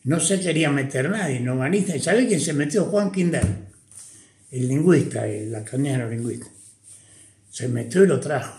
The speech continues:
Creo que le tuvo que dar una trompada para dormirlo, porque el ahogado,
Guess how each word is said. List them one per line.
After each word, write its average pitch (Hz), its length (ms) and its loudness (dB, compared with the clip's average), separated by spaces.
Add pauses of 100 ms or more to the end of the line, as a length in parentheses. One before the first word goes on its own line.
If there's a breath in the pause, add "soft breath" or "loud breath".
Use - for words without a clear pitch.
(1600 soft breath)
Creo 196 220 6
que 190 40 8
le 170 140 4
tuvo 170 240 6
que 170 60 6
dar 170 120 2
una 156 180 2
trompada 143 560 2
para 113 140 -2
dormirlo, 143 460 0
porque 117 180 -2
el 151 80 2
ahogado, 180 580 4